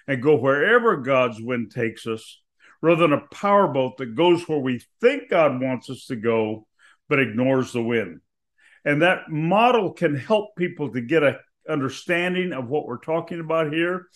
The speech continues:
Because, yeah, the beginning of this model of no planning is there really isn't a plan. <laughs> And you know what?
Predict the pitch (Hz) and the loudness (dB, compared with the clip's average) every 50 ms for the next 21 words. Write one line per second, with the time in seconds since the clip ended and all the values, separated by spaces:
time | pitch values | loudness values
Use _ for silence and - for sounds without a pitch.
0 | - - - - _ _ - 147 113 143 156 135 107 131 156 180 196 190 151 127 | -20 -20 -20 -20 _ _ -8 -6 -2 0 -2 -2 0 2 4 6 6 6 4 2
1 | 139 127 127 135 123 117 147 196 220 220 208 190 165 - 165 175 170 165 165 151 | -2 -2 -2 -6 -4 2 4 4 4 4 2 0 -2 -2 0 2 4 4 4 4
2 | 127 - _ _ _ _ _ _ - 123 165 190 175 - - - 131 131 143 160 | 2 -4 _ _ _ _ _ _ -4 2 2 2 2 0 -4 -6 -4 0 2 2
3 | 180 185 180 175 156 151 - 139 131 117 113 123 139 156 160 151 - - - 170 | 4 4 4 2 0 0 0 -2 -2 -2 -2 -2 2 2 2 2 0 -6 -8 -4
4 | 175 196 208 196 175 147 131 131 135 135 131 120 - 120 139 143 135 117 123 143 | -2 0 0 0 0 0 0 0 -2 -2 -4 -6 -4 -2 -2 -2 -2 -2 0 2
5 | 180 208 208 190 165 143 139 - _ _ 165 165 180 165 185 165 139 135 - - | 2 2 4 2 0 0 -2 -8 _ _ -4 -4 -2 -2 -2 -4 -4 -4 -8 -10
6 | 131 120 - - 151 156 165 165 131 95 - - _ _ _ _ _ _ - - | -12 -12 -8 -2 0 2 4 2 2 0 -4 -14 _ _ _ _ _ _ -20 -20
7 | - _ - 170 151 - - 220 185 - - 208 190 165 - 240 233 208 156 151 | -20 _ -4 -4 -4 2 2 2 2 4 0 -2 -2 -2 0 0 2 2 2 2
8 | 196 214 220 - 214 202 208 202 202 - | 4 4 4 4 4 4 4 4 2 0